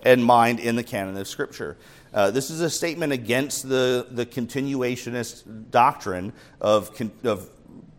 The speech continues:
current revelation that's still received from God. Um, I, I say this again as a slight aside here, not to belabor this point. There, there's a lot of, um,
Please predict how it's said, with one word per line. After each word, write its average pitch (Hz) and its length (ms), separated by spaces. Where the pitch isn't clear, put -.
current 147 340
revelation 113 760
that's 98 200
still 110 280
received 107 420
from 92 220
God. 87 340
Um, 92 420
I, 110 160
I 107 40
say 135 240
this 123 220
again 110 240
as 98 140
a 95 100
slight 127 320
aside 110 440
here, 98 200
not 104 180
to 95 160
belabor 98 480
this 90 180
point. 104 300
There, 113 400
there's 113 280
a 127 60
lot 123 420
of, 131 400
um, 92 480